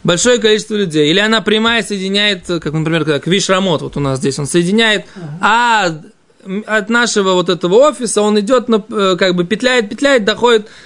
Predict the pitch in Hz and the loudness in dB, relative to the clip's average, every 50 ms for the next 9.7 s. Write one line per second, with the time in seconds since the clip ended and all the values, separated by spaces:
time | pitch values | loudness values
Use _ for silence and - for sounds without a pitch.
0 | - - 170 190 196 208 220 220 190 180 202 180 180 190 196 202 202 214 214 196 | -14 -4 -2 0 2 2 2 2 0 0 0 2 4 4 4 4 6 4 4 4
1 | 190 190 156 139 131 135 135 - - - 262 302 294 - - - 247 240 247 247 | 4 2 2 2 -2 -4 -6 -8 -6 -2 0 0 0 -2 -2 -2 -2 0 0 2
2 | 277 269 247 233 185 180 - _ - 202 202 190 226 240 240 208 226 220 202 185 | 2 2 0 0 -4 -6 -10 _ -4 -4 -2 0 2 0 2 2 2 2 4 2
3 | 156 147 139 139 175 196 277 - 349 320 302 330 311 302 302 294 - 262 - - | 2 2 0 -2 -2 -6 -6 -8 -8 -6 -2 0 0 0 0 -2 -4 -10 -12 -14
4 | - - - - - - - - 202 185 185 180 180 185 185 - - - _ _ | -20 -20 -20 -20 -20 -14 -6 -2 0 2 2 2 2 0 -2 -6 -12 -20 _ _
5 | _ _ _ _ - - - 185 180 180 170 175 175 147 156 147 143 143 180 233 | _ _ _ _ -12 -6 -2 0 0 0 0 0 0 0 0 0 0 2 2 2
6 | 262 247 247 233 233 202 - 214 226 220 196 - - - - _ - 208 220 233 | 2 2 4 2 2 2 2 2 2 4 2 2 -2 -6 -12 _ -2 0 2 2
7 | 254 262 262 240 220 226 226 247 269 294 320 311 311 - - - - 190 208 233 | 2 2 2 2 0 0 2 2 0 0 0 -4 -4 -8 -20 -10 -8 -4 -2 -2
8 | 214 247 247 226 - 208 180 170 - - 254 214 208 196 190 202 196 196 185 170 | 0 0 0 0 0 0 -2 -2 0 -2 0 0 0 0 0 2 2 2 2 4
9 | 175 165 160 143 131 - - - 92 87 90 107 120 107 | 4 4 4 2 0 -2 -6 -10 -4 -2 -2 -2 -2 -6